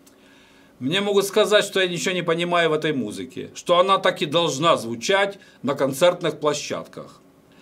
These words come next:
На что я очень скромно отвечу: "Ребята, я был на концертах не одной западной группы,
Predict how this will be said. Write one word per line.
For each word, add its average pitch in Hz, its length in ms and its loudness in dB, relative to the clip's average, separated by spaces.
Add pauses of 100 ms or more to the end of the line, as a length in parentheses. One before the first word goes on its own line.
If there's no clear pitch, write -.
(360)
На 123 120 -4
что 214 240 4
я 208 140 8
очень 202 380 0
скромно 175 480 0
отвечу: 104 580 -6 (180)
"Ребята, 175 760 0 (200)
я 147 160 0
был 196 200 4
на 196 100 0
концертах 202 640 2
не 196 80 0
одной 220 400 2
западной 131 500 0
группы, 113 540 -8